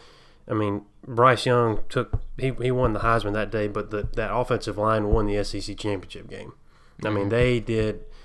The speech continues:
Speaker 1: they took the best defensive line in the country and made 'em look useless. I mean, it
Speaker 2: I
Speaker 1: was
Speaker 2: recall
Speaker 1: just
Speaker 2: getting, not, I mean, we had no sacks, but I recall, I only recall getting pressure,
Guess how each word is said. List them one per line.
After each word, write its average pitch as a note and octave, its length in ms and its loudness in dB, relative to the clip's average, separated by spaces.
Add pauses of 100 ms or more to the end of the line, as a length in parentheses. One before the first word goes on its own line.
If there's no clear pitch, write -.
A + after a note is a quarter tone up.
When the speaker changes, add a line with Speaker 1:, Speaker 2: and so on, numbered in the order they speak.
(280)
Speaker 1:
they A#2 160 0
took A#2+ 280 0
the G#2 60 -2
best A#2+ 240 2
defensive A#2+ 400 -2
line A2 180 0
in G#2 60 -2
the G2+ 60 -4
country G2 480 -6 (260)
and G#2+ 140 4
made A2 180 4
'em G#2 180 0
look G2+ 160 -2
useless. - 580 -8 (580)
I A2 60 0
mean, G#2 280 -2 (360)
it A2+ 80 0
Speaker 2:
I A2 140 2
Speaker 1:
was D#3 160 4
Speaker 2:
recall B2+ 260 6
Speaker 1:
just G#2+ 80 -4
Speaker 2:
getting, G#2+ 440 0 (760)
not, E3 240 8 (200)
I - 40 -16
mean, C3+ 180 0
we G3 200 4
had F#3 160 6
no D3+ 120 4
sacks, - 540 -4 (520)
but A2+ 360 2 (420)
I A#2+ 140 6
recall, C3+ 760 2
I C#3+ 180 4
only D3 340 2
recall A2+ 460 -2
getting G#2 340 -4
pressure, A2 600 -2